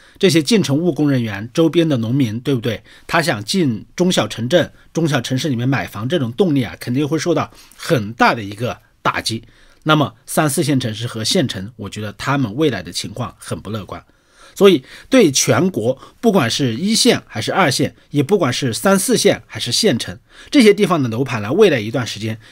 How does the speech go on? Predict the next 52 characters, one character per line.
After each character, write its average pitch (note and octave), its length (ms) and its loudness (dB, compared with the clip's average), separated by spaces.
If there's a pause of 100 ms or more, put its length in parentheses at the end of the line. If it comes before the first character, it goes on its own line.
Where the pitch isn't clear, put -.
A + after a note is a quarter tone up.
一 C3 240 0
定 G#3+ 180 6
是 - 280 -4 (120)
喋 B2+ 160 2
喋 B2+ 140 2
不 B2+ 100 -4
休， A2+ 220 -4 (460)
手 E3 240 4
快 A3+ 200 4
的 C#3 200 -4 (180)
可 C3 240 -2
能 G#2+ 220 -6 (120)
会 D#3+ 200 2
能 A2 160 -4
及 A#2 160 -6
时 A2+ 120 -8
出 A#2 140 -6
手， - 220 -10 (320)
那 E3 80 0
么 D#3+ 100 2
手 B2+ 240 0
慢 D#3 260 2
的 - 200 -10 (100)
可 - 180 -6
能 F#2 120 -8
就 F#2 180 -12
烂 D3+ 220 0
在 A#2 100 -6
手 F#2 180 -10
里 F#2 100 -10
了， - 120 -18 (240)
成 - 160 -8
为 F#2+ 120 -6
烫 C#3+ 240 -2
手 G#2 120 -8
的 - 80 -16
山 A2 240 -6
芋。 G2+ 120 -8 (260)
我 A2 120 -8
觉 F#2+ 100 -10
得 A2 100 -8
这 C#3 180 4
种 A#2 140 -4
情 G2+ 180 -10
况 - 260 -6
是 - 180 -8
一 F2+ 120 -14
定 F3 160 -2
会 C3+ 140 -6
发 F#2 160 -12
生 - 160 -16
的。 - 100 -20